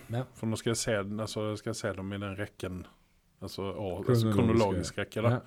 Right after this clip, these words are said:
Speaker 2: Og, eh, når han da forsvinner, eh, Red Skull,
Speaker 1: Ja.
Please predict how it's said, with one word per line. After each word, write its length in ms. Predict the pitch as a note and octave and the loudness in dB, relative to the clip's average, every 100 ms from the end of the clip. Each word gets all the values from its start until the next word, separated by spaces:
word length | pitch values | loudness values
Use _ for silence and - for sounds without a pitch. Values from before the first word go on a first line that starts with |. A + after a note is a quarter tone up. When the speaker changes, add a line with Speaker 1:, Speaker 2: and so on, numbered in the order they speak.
| - - - - - - | -10 -18 -18 -18 -18 0
Speaker 2:
Og, 420 | B2+ C3 C3+ A2+ | 4 6 6 4
eh, 40 | B2 | 2
når 200 | D3 C#3+ | 4 4
han 260 | C#3 B2 C3+ | 4 2 4
da 60 | |
forsvinner, 1000 | D3+ - - C#3+ C#3+ G#2 G#2 G#2+ A2 A2+ | 2 0 -2 4 4 4 0 0 2 2
eh, 20 | A#2 | 4
Red 220 | A2+ G2+ | 2 0
Skull, 320 | - F3+ D#3 - - | 8 8 8 4 -10
Speaker 1:
Ja. 80 | - | -6